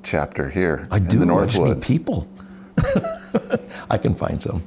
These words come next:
Speaker 2: We'll find some.
Speaker 1: Oh, yeah. Start doing some regular meetings. I wanna see some pictures
Speaker 2: All
Speaker 1: in the
Speaker 2: right.
Speaker 1: group. I wanna see
Speaker 2: All
Speaker 1: some
Speaker 2: right.
Speaker 1: pictures of the Facebook group.
Speaker 2: All right.
Speaker 1: All right. If you could have a Holy Smoke with any three people throughout history, living or deceased,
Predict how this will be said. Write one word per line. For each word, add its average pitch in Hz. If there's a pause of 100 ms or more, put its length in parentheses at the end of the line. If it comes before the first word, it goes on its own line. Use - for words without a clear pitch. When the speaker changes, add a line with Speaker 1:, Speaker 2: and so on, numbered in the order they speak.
Speaker 2:
We'll 120
find 80
some. 85
Speaker 1:
Oh, 139
yeah. 135
Start 120
doing 147
some 131
regular 117
meetings. 98
I 87
wanna 92
see 117
some 101
pictures 95
Speaker 2:
All 101
Speaker 1:
in 117
the 147
Speaker 2:
right. 165
Speaker 1:
group. 90
I -
wanna 82
see -
Speaker 2:
All 98
Speaker 1:
some 123
Speaker 2:
right. 147
Speaker 1:
pictures 104
of 101
the 101
Facebook 85
group. -
Speaker 2:
All 82
right. 101 (340)
Speaker 1:
All 98
right. 101 (640)
If -
you 82
could 78
have 80
a 82
Holy 87
Smoke 95
with 92
any 80
three 80
people 87
throughout 82
history, 76
living 69
or 71
deceased, 90